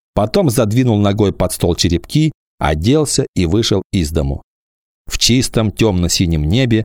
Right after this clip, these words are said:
светилась россыпь звёзд. Среди этой россыпи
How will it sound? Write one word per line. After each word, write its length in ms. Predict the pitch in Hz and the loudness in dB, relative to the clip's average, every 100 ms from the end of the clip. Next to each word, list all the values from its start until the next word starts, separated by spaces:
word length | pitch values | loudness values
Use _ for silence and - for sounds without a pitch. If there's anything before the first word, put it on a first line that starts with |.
| - | -4
светилась 600 | - 85 - 123 113 - | -6 -6 0 0 2 0
россыпь 440 | 87 98 - 90 80 | 0 0 0 -2 -2
звёзд. 480 | 73 82 76 - - _ _ | -2 -2 -2 -6 -18 _ _
Среди 420 | - 101 95 98 - | -2 0 2 0 0
этой 280 | 95 85 82 | -2 0 0
россыпи 580 | 120 147 - 76 - | 0 -2 -2 -4 -4